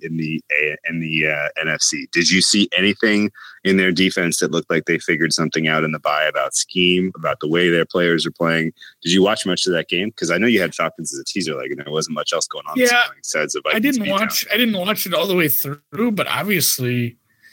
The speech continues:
Speaker 2: things are going. I, I mean, even just fuck, fuck defense. You don't need
Speaker 1: <laughs>
Speaker 2: defense. Look at the,
Speaker 1: Right.
Speaker 2: look at the Rams and the Chiefs and everybody else. You don't need a defense.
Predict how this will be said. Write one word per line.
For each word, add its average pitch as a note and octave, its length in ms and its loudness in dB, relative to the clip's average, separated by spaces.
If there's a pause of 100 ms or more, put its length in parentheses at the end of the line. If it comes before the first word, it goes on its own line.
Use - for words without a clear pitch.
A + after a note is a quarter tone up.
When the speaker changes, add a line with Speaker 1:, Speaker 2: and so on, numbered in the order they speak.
(360)
Speaker 2:
things E3+ 320 0
are D#3 80 2
going. D3 440 0 (300)
I, - 140 0 (120)
I B3 80 2
mean, C4+ 140 8
even C4 240 6
just G#3 360 4
fuck, - 400 -4 (120)
fuck - 340 -2
defense. A#2 680 0
You C4 60 4
don't D#4+ 180 4
need A#3+ 160 6
Speaker 1:
<laughs> E3+ 120 0
Speaker 2:
defense. F#3+ 840 0 (580)
Look C4+ 140 6
at D4+ 80 4
the, C#4 140 6
Speaker 1:
Right. A3 100 6
Speaker 2:
look B3+ 240 4
at C#4+ 100 0
the B3+ 160 4
Rams G3+ 560 2
and A3 100 4
the A3 80 6
Chiefs G#3 500 2
and A3 100 2
everybody G#3+ 260 4
else. A3 220 0
You B3 80 -2
don't B3+ 160 4
need G3 140 2
a D#3+ 40 0
defense. E3 580 0